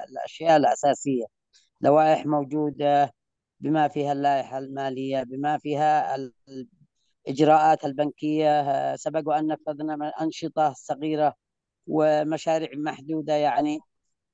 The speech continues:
آه، الأشياء هذه موجودة، المجلس الأعلى، ال-، جميع الإجراءات هذه موجودة. المشكلة الموجودة الآن الذي إحنا نواجهها هو رؤية الدولة، استراتيجية الدولة في الق-، في القضاء على ال-، ال-،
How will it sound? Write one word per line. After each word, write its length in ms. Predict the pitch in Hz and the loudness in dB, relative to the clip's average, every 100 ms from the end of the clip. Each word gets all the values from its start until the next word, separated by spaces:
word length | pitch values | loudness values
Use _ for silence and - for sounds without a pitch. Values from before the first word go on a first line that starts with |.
| _ - | _ -2
آه، 340 | 151 151 160 | 0 2 0
الأشياء 480 | 165 185 208 185 180 | -2 -2 0 0 0
هذه 140 | 170 | -4
موجودة، 300 | 165 156 156 | -12 -10 -10
المجلس 440 | 156 156 143 143 156 | -8 -8 -8 -6 -2
الأعلى، 640 | 147 131 131 151 147 143 | 0 0 2 4 4 0
ال-، 180 | 135 131 127 - _ 165 | -4 -10 -14 -18 _ -4
جميع 280 | 180 185 | 2 4
الإجراءات 540 | 175 170 170 175 175 175 | 4 0 2 4 4 2
هذه 200 | 165 165 | 0 0
موجودة. 440 | 160 147 139 139 | 0 -2 -6 -6
المشكلة 520 | 143 160 - 175 180 | -4 -6 -4 2 2
الموجودة 640 | 165 170 165 165 170 175 160 | 4 0 -2 -4 -4 -2 -2
الآن 360 | 160 165 180 - _ _ - | 0 -2 -2 -8 _ _ -10
الذي 200 | 151 156 | -6 -4
إحنا 260 | - 165 160 | -4 -2 -2
نواجهها 680 | 160 156 143 147 156 185 - _ _ _ _ - | 0 0 -2 -4 0 -2 -4 _ _ _ _ -4
هو 260 | 156 196 - _ _ _ | -2 0 -4 _ _ _
رؤية 340 | 170 170 185 165 | -8 -4 -6 -6
الدولة، 480 | 170 135 160 151 131 | -8 -6 -4 -4 -6
استراتيجية 760 | 117 - 147 151 - 151 160 160 | -8 -4 0 0 -2 -6 -6 -6
الدولة 500 | 151 127 156 156 165 - _ _ _ - | -8 -4 -2 0 -2 -4 _ _ _ -12
في 180 | 151 156 | -8 -8
الق-، 680 | 143 165 156 156 147 143 135 | -8 -2 2 2 2 -2 -6
في 60 | |
القضاء 340 | 147 143 151 160 | -8 -4 -2 0
على 320 | 117 156 160 - - | -2 -2 -2 -4 -8
ال-، 240 | 139 147 139 | -10 -10 -10
ال-، 240 | 135 | -10